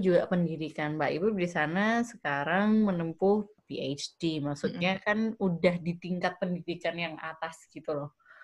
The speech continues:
Speaker 2: Iya.
Speaker 1: Maksudnya mungkin di situ juga kenapa nggak secara langsung terkena diskriminasi itu karena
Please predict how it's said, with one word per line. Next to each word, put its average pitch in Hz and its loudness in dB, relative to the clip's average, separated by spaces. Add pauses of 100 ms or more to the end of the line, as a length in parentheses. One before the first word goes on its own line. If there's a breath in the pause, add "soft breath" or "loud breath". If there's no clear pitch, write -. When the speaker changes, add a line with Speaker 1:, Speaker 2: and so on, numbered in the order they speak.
(160 loud breath)
Speaker 2:
Iya. 175 0
Speaker 1:
Maksudnya 185 0
mungkin 208 4
di 196 4 (100)
situ 185 0
juga 190 2
kenapa 180 -2 (220)
nggak 175 2
secara 180 0
langsung 196 4
terkena 170 -2
diskriminasi 170 -4
itu 233 2
karena 190 -2